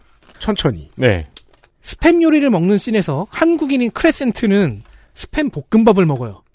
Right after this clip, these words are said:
Speaker 3: 필리핀인인 웨이브는 스팸 실로그라는 요리를 먹고 있다는 식으로 디테일하게 연출합니다.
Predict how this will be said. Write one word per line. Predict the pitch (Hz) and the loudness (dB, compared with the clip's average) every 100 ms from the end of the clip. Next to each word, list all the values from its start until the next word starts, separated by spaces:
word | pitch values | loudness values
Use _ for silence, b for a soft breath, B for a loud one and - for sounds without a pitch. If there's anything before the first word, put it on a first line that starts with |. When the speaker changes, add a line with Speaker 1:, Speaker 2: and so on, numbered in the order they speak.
| b b | b b
Speaker 3:
필리핀인인 | - 302 302 311 - 269 247 262 - - 160 185 220 160 | -4 0 0 -2 -4 -2 0 -2 -6 -4 0 2 0 0
웨이브는 | 135 185 170 196 254 | 0 0 2 0 -2
스팸 | - - 277 254 | -10 0 0 0
실로그라는 | 240 220 202 196 185 | -4 -4 0 0 0
요리를 | 151 156 156 | 0 -2 -2
먹고 | 131 - | -4 -4
있다는 | 156 160 147 | -4 -4 -6
식으로 | - 127 165 | -8 -8 -8
디테일하게 | - 131 185 175 147 | -8 -2 0 0 -2
연출합니다. | 117 - 113 95 92 | -6 -10 -12 -12 -20